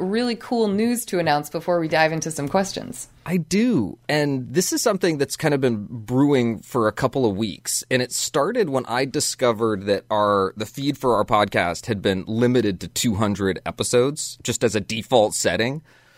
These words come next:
Speaker 2: So when we would tell people, "Oh, go back and listen to the archive," as we got past show two hundred, the very first show started to fall out of availability on most podcast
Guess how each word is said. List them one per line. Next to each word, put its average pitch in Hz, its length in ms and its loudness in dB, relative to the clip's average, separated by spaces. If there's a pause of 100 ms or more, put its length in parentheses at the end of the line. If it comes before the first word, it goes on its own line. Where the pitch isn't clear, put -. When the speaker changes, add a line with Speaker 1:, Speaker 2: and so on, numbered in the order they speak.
(180)
Speaker 2:
So 151 420 4
when 156 180 0
we 214 80 -4
would 208 140 0
tell 175 140 6
people, 180 280 -4
"Oh, 320 220 0
go 285 100 -6
back - 240 -4
and 226 100 -2
listen 220 220 0
to 185 80 -2
the 170 120 0
archive," 147 600 0
as 135 160 0
we 185 140 -2
got 180 320 0
past 139 640 -6
show 120 800 4 (240)
two 143 200 0
hundred, 117 640 0
the 123 140 0
very 208 240 4
first - 480 -4
show 135 400 -2
started 131 320 0
to 131 40 -2
fall 139 460 -4
out 151 240 2
of 127 80 -2
availability 117 800 0
on 92 140 -2
most 104 280 -4
podcast 104 840 0